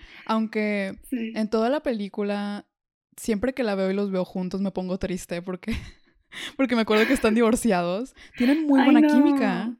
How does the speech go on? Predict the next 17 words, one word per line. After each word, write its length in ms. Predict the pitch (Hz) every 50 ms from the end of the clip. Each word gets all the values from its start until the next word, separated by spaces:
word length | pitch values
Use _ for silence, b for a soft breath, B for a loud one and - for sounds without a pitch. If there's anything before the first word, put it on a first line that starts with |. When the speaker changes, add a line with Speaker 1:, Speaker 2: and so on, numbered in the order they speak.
| _ -
Speaker 1:
tienen 260 | 247 254 277 269 262
muy 140 | 254 262 294
Speaker 2:
Y 40 |
Speaker 1:
buena 180 | 302 240 226 302
Speaker 2:
aparte 200 | 294 294 302 311
en, 60 | 330 370
Speaker 1:
química. 320 | 427 466 349 202 220 233 -
Speaker 2:
en 200 | - 285 294 294
esta 300 | 285 269 285 320 302 294
película 460 | 339 339 320 285 - - 294 294 294
se 140 | 294 302 294
conocieron, 760 | - 277 247 226 214 - - 220 208 220 226 247 233 214 196
entonces 420 | 202 214 214 - 226 226 233 233 247
ahí 180 | 247 233 226
comenzó 460 | 226 285 285 311 311 294 285 - 220 220
su 160 | - 262 262
romance, 560 | 262 254 233 226 190 190 190 196 - -